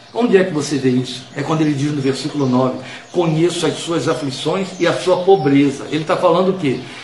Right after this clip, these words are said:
Eu conheço o que você vê. Aflição e pobreza.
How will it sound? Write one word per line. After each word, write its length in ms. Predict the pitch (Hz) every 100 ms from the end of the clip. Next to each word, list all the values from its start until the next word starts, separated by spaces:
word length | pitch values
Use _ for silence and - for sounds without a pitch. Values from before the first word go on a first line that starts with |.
| -
Eu 220 | 180 190
conheço 460 | 185 175 170 196 -
o 40 |
que 80 | -
você 300 | 175 185 208
vê. 280 | 156 123 120 - - - - - - - - - - - - -
Aflição 520 | 131 151 135 - 196
e 20 | 202
pobreza. 680 | 185 135 117 110 - -